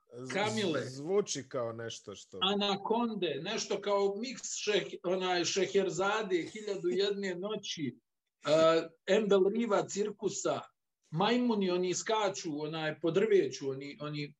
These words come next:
Speaker 2: mali, oni brzi. Tamo,
Speaker 1: Ne.
Speaker 2: zamisli, neko iskrcava anakondu, slon, Kamila,
Speaker 1: Z-, zvuči
Speaker 2: Tiga.
Speaker 1: kao, zvuči kao nešto što bi uradio.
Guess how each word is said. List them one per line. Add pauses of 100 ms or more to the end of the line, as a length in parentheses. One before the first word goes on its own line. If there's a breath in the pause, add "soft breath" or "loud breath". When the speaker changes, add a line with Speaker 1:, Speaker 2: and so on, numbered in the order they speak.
(100)
Speaker 2:
mali,
oni
brzi. (380 soft breath)
Tamo,
Speaker 1:
Ne.
Speaker 2:
zamisli,
neko
iskrcava
anakondu, (140)
slon, (340)
Kamila, (100)
Speaker 1:
Z-,
zvuči
Speaker 2:
Tiga.
Speaker 1:
kao,
zvuči
kao
nešto
što
bi
uradio.